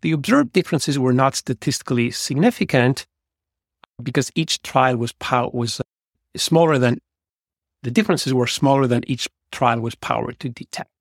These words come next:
So, unlike traditional meta-analysis that summarize summary data, we obtained individual participant data from the three trials and run analysis, which were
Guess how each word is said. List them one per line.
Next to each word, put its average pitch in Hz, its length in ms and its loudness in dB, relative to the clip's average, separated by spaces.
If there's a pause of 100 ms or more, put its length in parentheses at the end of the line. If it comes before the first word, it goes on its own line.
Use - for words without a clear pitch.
(560)
So, 139 240 0 (640)
unlike 233 400 2
traditional 165 500 0
meta-analysis 143 760 0
that 120 180 -4
summarize 117 760 0 (380)
summary 220 460 0
data, 120 420 0 (320)
we 156 180 2
obtained 165 600 -2
individual 156 680 2
participant - 760 -4
data 123 480 2 (320)
from 127 300 2
the 117 120 -2
three 143 460 0 (520)
trials 127 580 0 (340)
and 131 160 0
run 147 240 2
analysis, 170 760 2 (280)
which 143 180 0
were 131 140 2